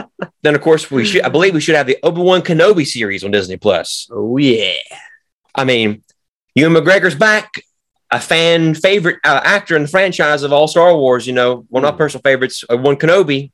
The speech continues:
Speaker 2: favorite, <laughs> one fan favorite character of all means. That should be epic and awesome. And they already teased in the concept art they released officially,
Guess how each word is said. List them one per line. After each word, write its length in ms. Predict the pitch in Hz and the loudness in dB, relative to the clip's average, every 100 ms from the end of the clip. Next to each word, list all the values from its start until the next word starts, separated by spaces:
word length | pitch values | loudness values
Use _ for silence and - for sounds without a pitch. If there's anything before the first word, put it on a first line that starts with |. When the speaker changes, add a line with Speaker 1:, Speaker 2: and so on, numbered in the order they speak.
| _ | _
Speaker 2:
favorite, 280 | 123 127 - | 0 0 -2
<laughs> 100 | - | -2
one 140 | 143 135 | -4 0
fan 220 | 156 151 | 0 0
favorite 300 | - 156 139 | -2 -6 -4
character 280 | 175 185 127 | -4 -4 -2
of 60 | 123 | -2
all 160 | 120 | 0
means. 400 | 123 127 127 - _ _ _ _ _ - | -2 -6 -8 -14 _ _ _ _ _ -2
That 120 | 147 | -2
should 140 | - | -2
be 100 | 156 | 0
epic 200 | 160 170 | 0 0
and 60 | 170 | 0
awesome. 340 | 175 180 139 | 0 -2 -2
And 280 | 131 170 170 | 2 2 4
they 60 | 156 | 4
already 300 | 160 175 156 | 4 4 0
teased 540 | - 208 202 175 151 | -2 -2 -2 -4 -6
in 60 | 156 | -6
the 60 | |
concept 400 | 147 185 190 165 | -2 -2 -2 -4
art 160 | - 135 | -2 0
they 140 | 127 | 0
released 480 | 120 120 143 180 - - | -2 0 0 -2 -6 -10
officially, 680 | 113 139 - 135 143 - | -2 -2 0 2 2 0